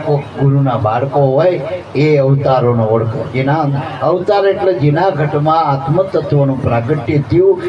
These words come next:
એ અવતારી પુરુષ કહેવાય. પછી સગન બાપા હોય તો એ સગન રામ,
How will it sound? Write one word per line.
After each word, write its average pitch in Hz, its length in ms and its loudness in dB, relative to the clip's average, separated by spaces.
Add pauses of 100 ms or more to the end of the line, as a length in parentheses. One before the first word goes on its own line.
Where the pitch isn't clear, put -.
(160)
એ 165 80 2
અવતારી 156 560 2
પુરુષ 127 440 0
કહેવાય. 117 360 0 (1200)
પછી 147 240 2
સગન 170 380 0
બાપા 180 300 4
હોય 175 240 2
તો 180 120 2
એ 175 80 4
સગન 196 320 0
રામ, 131 280 0